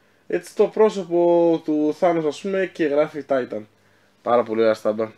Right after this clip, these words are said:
Και πολύ ωραία ιδέα, πολύ ωραίο σχέδιο και πάρα πολύ γαμάτη ποιότητα, έτσι. Πάρα πολύ όμορφη μπλούζιτσα αυτή. Να πω ότι ο πρώτος νικητής θα έχει αυτό. Τώρα η μπλούζα είναι large. Ε, εντάξει.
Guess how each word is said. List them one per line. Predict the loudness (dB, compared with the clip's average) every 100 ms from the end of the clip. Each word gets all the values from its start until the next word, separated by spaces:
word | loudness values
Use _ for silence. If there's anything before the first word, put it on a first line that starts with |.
| _
Και | 0 4 4 4 2
πολύ | 4 6
ωραία | 6 6 6
ιδέα, | 6 4
πολύ | 4 2
ωραίο | 4 4
σχέδιο | 2 2 2 2
και | -2
πάρα | 0 2 2
πολύ | 0 0
γαμάτη | 0 0 -2
ποιότητα, | 0 0 2 0
έτσι. | 0 -6 -8 _ _ _ _ _
Πάρα | -2 2 0
πολύ | -2 -6 -6
όμορφη | -6 -8
μπλούζιτσα | -10 -8 -8 -8 -10
αυτή. | -8 -12 -12 -16 _ _ -14
Να | -12
πω | -8
ότι | -6
ο | -6
πρώτος | -4 -6 -6 -8
νικητής | -10 -10 -10 -6 -8 -8 -4
θα | -2
έχει | -2 -2 -4
αυτό. | -6 -4 -4 -2
Τώρα | 0 0
η |
μπλούζα | 0 0 2
είναι | 2
large. | 2 2 0 -6 -20 _ -20 -10
Ε, | -8 -6
εντάξει. | -4 -4 -6 -20 -20